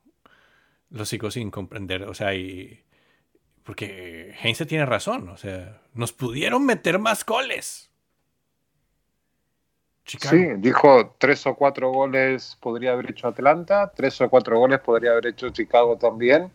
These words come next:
Speaker 2: Más, digo, ¿no? Tres o cuatro goles más del, del un-, del gol que hizo. Em, sí, es raro Chicago, es raro.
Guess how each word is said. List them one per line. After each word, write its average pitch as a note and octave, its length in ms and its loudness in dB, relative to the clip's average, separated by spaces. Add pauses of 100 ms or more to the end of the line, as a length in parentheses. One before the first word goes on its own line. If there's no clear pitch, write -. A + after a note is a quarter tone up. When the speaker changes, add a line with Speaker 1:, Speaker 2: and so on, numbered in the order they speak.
(420)
Speaker 2:
Más, C3+ 340 8
digo, G2 240 -8
¿no? D3+ 300 -8
Tres A#2+ 160 -10
o A2+ 40 -6
cuatro A#2 260 -2
goles B2 260 -2
más A#2+ 180 0
del, G2+ 260 -6
del G2+ 240 -4
un-, A2+ 320 2
del F2+ 280 -2
gol A2+ 240 8
que A#2+ 160 8
hizo. A#2+ 380 4 (840)
Em, G#2+ 720 4 (1800)
sí, G3 440 8
es G#3 120 10
raro F3 400 6
Chicago, G#2 640 -6
es A2+ 80 -10
raro. A2+ 460 0